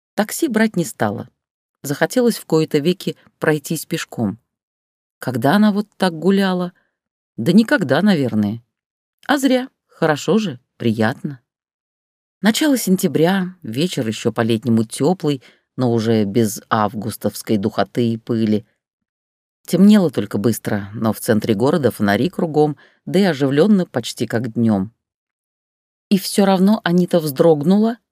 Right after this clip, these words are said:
когда внезапно с утробным гудением завибрировал сотовый. В первый момент с досадой подумалось: «Опять что-то от неё понадобилось Лившицу». Но вспомнила: нет, он же на концерте.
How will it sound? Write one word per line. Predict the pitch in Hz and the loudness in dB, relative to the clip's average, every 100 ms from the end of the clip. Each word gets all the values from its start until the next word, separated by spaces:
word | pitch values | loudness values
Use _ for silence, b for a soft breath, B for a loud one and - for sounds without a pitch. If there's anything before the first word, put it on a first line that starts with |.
| _ | _
когда | 165 156 151 | -4 0 0
внезапно | 156 147 160 180 180 | 0 0 -2 0 -2
с | - | -2
утробным | 143 151 147 139 139 120 | -2 2 2 2 0 0
гудением | 120 127 175 190 180 | 0 2 2 2 2
завибрировал | 127 120 117 104 123 131 127 127 | 0 -2 0 0 -2 -2 -4 -6
сотовый. | - 131 113 - 78 - _ _ _ _ _ _ _ _ _ _ | -4 -4 -4 -6 -14 -16 _ _ _ _ _ _ _ _ _ _
В | |
первый | 165 160 151 | 2 2 2
момент | 151 156 175 156 | 0 2 0 -2
с | |
досадой | 135 143 - 160 156 | -2 -2 0 -2 -2
подумалось: | - 151 143 131 127 120 - _ _ _ _ _ | -2 -2 0 0 -2 -4 -12 _ _ _ _ _
«Опять | 131 123 139 123 117 | -8 -6 -4 -4 -6
что-то | - - 123 120 | -10 -10 -8 -8
от | 120 | -4
неё | 123 120 | -2 0
понадобилось | 120 120 117 117 123 117 127 | 0 0 0 0 0 0 -4
Лившицу». | 120 107 - 117 - 117 _ _ _ _ _ _ _ | -6 -6 -10 -12 -10 -12 _ _ _ _ _ _ _
Но | 139 | -4
вспомнила: | 196 - 247 233 202 202 | -4 -4 2 4 4 2
нет, | 214 185 160 - - - | 4 4 2 -6 -20 -6
он | 139 123 | -2 -2
же | |
на | 113 | -2
концерте. | 113 120 110 113 - - | 0 0 0 -6 -6 -10